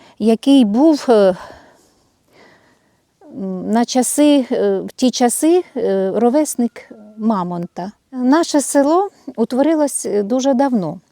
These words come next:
і початкова назва його була Найденівка. Е, пішло від того, що рибалки колись знайшли таке зручне і гарне місце для життя.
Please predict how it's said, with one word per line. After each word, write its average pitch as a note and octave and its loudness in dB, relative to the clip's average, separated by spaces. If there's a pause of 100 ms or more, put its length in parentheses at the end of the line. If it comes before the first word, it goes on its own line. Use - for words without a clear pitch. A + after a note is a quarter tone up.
(380)
і B3+ 2
початкова C#4 2
назва C#4+ -2
його F#3+ -6
була F3+ -4 (100)
Найденівка. G3+ 0 (960)
Е, G#3+ -2
пішло D#4 2
від B3 0
того, G#3 -2 (560)
що A#3+ 0 (360)
рибалки G#3+ -2 (180)
колись C4 0
знайшли C4+ -2
таке B3+ 2
зручне B3+ 0
і A#3+ -2
гарне A#3 0
місце B3+ -2
для A#3 -2 (120)
життя. G3+ -6